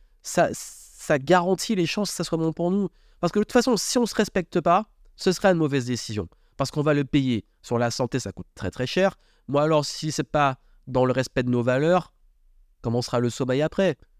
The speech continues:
Ou qu'est-ce, quel impact ça va avoir sur le long terme, même sur notre réputation ? De même que il y a la notion aussi de, de ressources, de lucidité,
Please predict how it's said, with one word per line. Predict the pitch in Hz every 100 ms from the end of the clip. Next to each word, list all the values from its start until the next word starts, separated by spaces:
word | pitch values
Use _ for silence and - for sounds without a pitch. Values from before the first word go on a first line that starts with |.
| _
Ou | 135
qu'est-ce, | - 151 -
quel | - 143
impact | 135 - 208
ça | - 147
va |
avoir | 147 135
sur | 151
le | 135
long | 143
terme, | 165 220 147
même | 147
sur | 151
notre | 143 131
réputation ? | 139 147 131 160 226 190 _ _ _ _ _ _ -
De | 139
même | 185 262 247
que | 190 165 160 151 _ _ _ _ _
il | 147
y |
a |
la | 156
notion | 165 170 - 214
aussi | 196 165 - 202 208 175
de, | 147 143 135 135 123
de | 127 123
ressources, | 117 143 - 160 - - 135
de | 131
lucidité, | 147 151 - 151 143 139